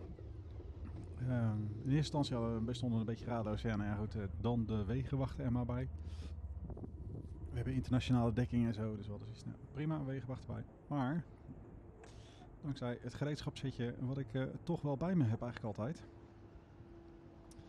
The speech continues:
eh, heb ik dus die versnellingspook vast kunnen zetten. Ehm,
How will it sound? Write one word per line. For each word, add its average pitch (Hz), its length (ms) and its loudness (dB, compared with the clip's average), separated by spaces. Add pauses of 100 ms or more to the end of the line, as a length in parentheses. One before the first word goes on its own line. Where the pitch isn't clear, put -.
(380)
eh, 147 100 4
heb 143 360 6
ik 160 120 2
dus 143 140 -2
die 143 220 -4
versnellingspook 156 580 4
vast 131 180 0
kunnen 113 180 4
zetten. 90 220 0 (1400)
Ehm, 131 520 4